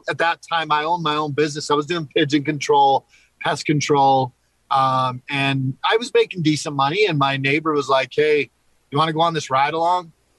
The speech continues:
And, and, and I knew I needed something more.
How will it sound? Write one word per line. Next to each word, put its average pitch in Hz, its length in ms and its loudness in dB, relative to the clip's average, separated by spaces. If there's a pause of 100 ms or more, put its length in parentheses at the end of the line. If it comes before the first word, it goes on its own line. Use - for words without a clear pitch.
(380)
And, 151 420 -2 (140)
and, 214 120 -2 (120)
and 247 80 -4 (240)
I 277 200 0
knew 180 360 2
I 180 80 0
needed 160 380 -2
something 139 480 -2
more. 127 440 0